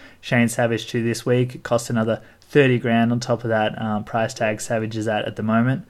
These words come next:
First in Gold Coast this week, I expect him to kick a bag. Are there any other defenders that you rate from that conversation, or do you think that, uh, McDonald is the good pick there at the moment?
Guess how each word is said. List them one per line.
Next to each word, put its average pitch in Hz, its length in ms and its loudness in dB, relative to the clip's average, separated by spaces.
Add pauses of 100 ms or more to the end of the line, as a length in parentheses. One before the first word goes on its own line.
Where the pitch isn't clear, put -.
(220)
First 143 260 4
in 127 140 2
Gold 113 240 0
Coast 113 300 -4
this - 180 -6
week, 107 240 -2
I 104 80 -2
expect 110 380 -6
him 110 140 -2
to 104 60 -2
kick - 200 -12
a 107 40 -8
bag. 113 440 0 (520)
Are 127 100 6
there 123 160 10
any 131 240 6
other 120 220 6
defenders 117 480 2
that 110 160 0
you 147 180 6
rate 151 220 8
from 156 100 -4
that 135 160 4
conversation, 143 560 4
or 120 80 4
do 117 80 0
you 113 140 2
think 113 320 -2
that, 110 180 0 (340)
uh, 113 160 6
McDonald 123 500 6
is 113 120 0
the 117 80 2
good 104 260 -2
pick - 280 -10
there 104 140 -2
at 101 120 -6
the 101 60 -8
moment? 101 320 -6